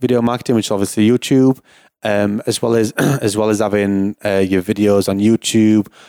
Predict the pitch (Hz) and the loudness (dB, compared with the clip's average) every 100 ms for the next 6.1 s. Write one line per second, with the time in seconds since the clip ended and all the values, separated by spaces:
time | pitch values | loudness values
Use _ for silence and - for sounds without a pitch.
0 | _ - 98 - 95 - 104 98 98 98 | _ -4 -2 -2 -2 -2 -4 -4 -6 -10
1 | - 104 104 92 95 95 113 110 - 117 | -6 -2 0 -2 -6 -6 -2 -2 -2 -4
2 | - - - - _ _ _ _ - - | -4 -12 -20 -20 _ _ _ _ -10 -2
3 | 123 143 123 123 - 127 113 107 104 - | 0 0 -2 -2 -2 0 0 0 -2 -2
4 | 117 107 107 107 - - - 117 120 123 | 0 2 2 0 -6 -10 -4 0 2 2
5 | 120 - 123 120 120 - - 127 - 131 | 0 0 0 0 -4 -6 -2 -2 0 -2
6 | 139 | -4